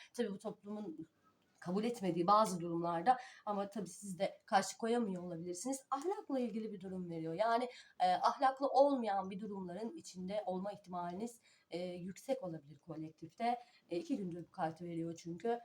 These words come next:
E, kolektifin genelinde var bu sanıyorum. Kendilerini sorgulamadalar. Yaşadıkları belki durumla ilgili. Bu sadece ikili ilişkilerden, yasak aşklardan bahsetmiyorum.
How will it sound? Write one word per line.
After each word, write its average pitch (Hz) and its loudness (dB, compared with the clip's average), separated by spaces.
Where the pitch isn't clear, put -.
E, 175 -4
kolektifin 214 -6
genelinde 202 -2
var 165 0
bu 160 -10
sanıyorum. 202 0
Kendilerini 196 -2
sorgulamadalar. 190 2
Yaşadıkları 196 -4
belki 196 6
durumla 208 -2
ilgili. 185 -4
Bu 220 -6
sadece 262 4
ikili 247 -8
ilişkilerden, 240 6
yasak 240 2
aşklardan 233 6
bahsetmiyorum. 220 0